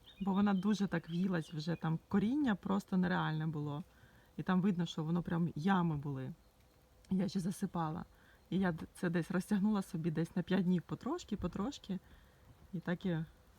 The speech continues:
повиривала все. Всім привіт!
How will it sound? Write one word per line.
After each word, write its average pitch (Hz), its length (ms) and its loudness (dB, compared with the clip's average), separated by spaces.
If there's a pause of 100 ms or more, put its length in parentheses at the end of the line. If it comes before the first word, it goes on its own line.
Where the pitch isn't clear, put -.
(160)
повиривала 165 580 2
все. 165 360 -8 (4000)
Всім 262 440 4
привіт! 254 400 6